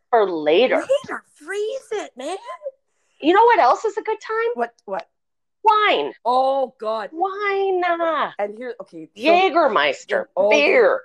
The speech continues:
Speaker 2: because you know what I've heard about Yanks? There's herbs.
Speaker 1: What?
Speaker 2: There's herbs. It's
Speaker 1: It's
Speaker 2: healthy.
Speaker 1: medicine.
Speaker 2: It's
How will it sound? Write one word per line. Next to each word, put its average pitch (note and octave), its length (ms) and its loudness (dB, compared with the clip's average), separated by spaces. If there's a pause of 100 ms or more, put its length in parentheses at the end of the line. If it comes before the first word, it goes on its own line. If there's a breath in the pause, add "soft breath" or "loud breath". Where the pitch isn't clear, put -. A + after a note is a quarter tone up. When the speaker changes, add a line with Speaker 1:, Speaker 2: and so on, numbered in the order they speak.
(120)
Speaker 2:
because D#4+ 320 -18
you G#4 80 -6
know A#4+ 200 -10
what D#4 120 -14
I've - 200 -18
heard G3+ 140 -12
about - 180 -16
Yanks? C4+ 640 -20 (580)
There's C#5 180 0
herbs. D4+ 240 -12
Speaker 1:
What? D#4+ 240 -6 (300)
Speaker 2:
There's C5 140 -8 (260)
herbs. - 240 -18 (180)
It's A4 120 -20 (120)
Speaker 1:
It's G#4 180 2
Speaker 2:
healthy. F#4+ 60 -2
Speaker 1:
medicine. A4+ 560 -2
Speaker 2:
It's B4+ 120 -14